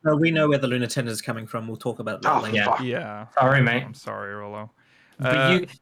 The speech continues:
Speaker 3: you know what there'll be, Rollo? There'll be some crafting materials.
Speaker 2: <laughs>
Speaker 3: Enjoy.
Speaker 2: Uh, I'll make money with that.
Speaker 4: Yeah.
Speaker 1: They
Speaker 3: You
Speaker 1: don't
Speaker 3: will.
Speaker 1: add new crafting materials to that. They normally add minions and stuff like that.
Speaker 4: Yeah.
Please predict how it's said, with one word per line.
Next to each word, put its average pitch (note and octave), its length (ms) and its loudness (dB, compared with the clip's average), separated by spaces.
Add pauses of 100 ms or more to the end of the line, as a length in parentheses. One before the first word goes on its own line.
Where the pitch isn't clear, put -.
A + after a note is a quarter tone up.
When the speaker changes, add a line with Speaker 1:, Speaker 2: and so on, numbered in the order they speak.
Speaker 3:
you F3+ 120 -2
know G3+ 100 4
what G3 120 4
there'll F#3+ 160 4
be, G3 140 4
Rollo? F#3+ 300 4
There'll E3+ 180 0
be D#3 80 -6
some D#3 220 -6
crafting C#3 440 -2
materials. G#2+ 760 -6 (760)
Speaker 2:
<laughs> - 160 -8
Speaker 3:
Enjoy. B2+ 180 0
Speaker 2:
Uh, C#3 200 4
I'll D#3+ 120 4
make D3+ 240 2
money A#2+ 200 2
with A#2 200 -2
that. A2 320 4 (340)
Speaker 4:
Yeah. A#2+ 160 -4
Speaker 1:
They A#2+ 100 2
Speaker 3:
You D3+ 60 2
Speaker 1:
don't C3+ 100 4
Speaker 3:
will. G3 180 4
Speaker 1:
add C3+ 140 2
new B2+ 220 0
crafting B2+ 500 -4
materials G#2+ 600 -6
to A2+ 80 -6
that. G#2+ 220 -4
They C3+ 100 -2
normally F3+ 380 -2
add A#2+ 180 -4
minions G#2+ 580 -8
and G#2+ 160 -12
stuff - 380 -10
like - 220 -16
that. - 180 -14 (160)
Speaker 4:
Yeah. - 180 -12